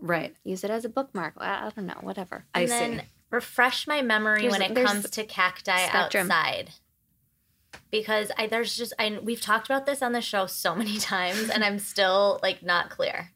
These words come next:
Speaker 2: Okay, what do you mean? Like, ask, like,
Speaker 3: Okay, so
Speaker 1: What are we doing with a cactus?
Speaker 3: What are we doing with? Okay, so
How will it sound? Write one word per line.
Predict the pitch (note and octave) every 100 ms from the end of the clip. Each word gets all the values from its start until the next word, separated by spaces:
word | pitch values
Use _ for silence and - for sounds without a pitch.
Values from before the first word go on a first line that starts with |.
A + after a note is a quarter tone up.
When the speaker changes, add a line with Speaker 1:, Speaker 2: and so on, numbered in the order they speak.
| -
Speaker 2:
Okay, | - A3+
what | G#3
do | A3
you | G3+
mean? | F3+ -
Like, | - -
ask, | G#3 G#3 -
like, | A3
Speaker 3:
Okay, | A3 -
so | - A3+
Speaker 1:
What | G#3
are | B3+
we | C4
doing | A3+ G3+
with | F#3+ F3
a |
cactus? | F3 - - - -
Speaker 3:
What | G#3+ A3
are |
we | A3+
doing | G#3 F3
with? | F#3
Okay, | A#3+ G#3+
so | - G3+